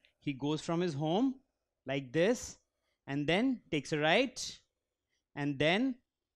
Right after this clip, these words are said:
takes a right again and reaches his school. And if he doesn't take a right here and goes straight, then he would reach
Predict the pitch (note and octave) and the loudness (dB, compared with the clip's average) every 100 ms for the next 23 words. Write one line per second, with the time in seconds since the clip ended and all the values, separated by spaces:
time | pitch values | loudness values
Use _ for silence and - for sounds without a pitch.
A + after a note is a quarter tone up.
0 | _ _ _ _ _ _ D3 C#3+ C#3 E3 | _ _ _ _ _ _ -4 -4 -2 0
1 | D3+ D#3+ E3 E3 F3+ G3 B3+ B3 _ _ | 2 2 0 0 0 0 -2 -6 _ _
2 | _ _ E3+ C#3 A3 - _ - D3 D3 | _ _ -4 0 -2 -4 _ -4 -2 0
3 | E3 C3+ G3+ - _ _ - - C4 B2 | 0 2 0 -2 _ _ -6 4 6 6
4 | - _ _ _ _ _ _ _ _ _ | -2 _ _ _ _ _ _ _ _ _
5 | _ _ _ _ - C#3 F#3 C4 - _ | _ _ _ _ -6 0 0 0 -4 _
6 | _ _ _ E3+ G#3+ - - - D3+ G#2+ | _ _ _ 2 2 0 -8 -2 -2 0
7 | C3 C3 G3+ B3 - - _ _ E3+ E3+ | 0 2 2 0 -4 -14 _ _ 2 2
8 | - - C3+ C3 C#3 - F#3+ F3+ F3+ B3+ | -2 -4 2 2 2 0 0 2 2 0
9 | - _ _ B2+ C#3 C3 D#3 D3+ - A#3 | -6 _ _ -4 -4 2 0 0 -4 2
10 | A3 G#3 - _ _ D#3+ F3 D#3+ A#3+ A3+ | 2 2 -2 _ _ 2 4 4 0 -6
11 | _ E3 E3 D3 C#3 G3+ G3+ - | _ 0 0 0 0 2 2 0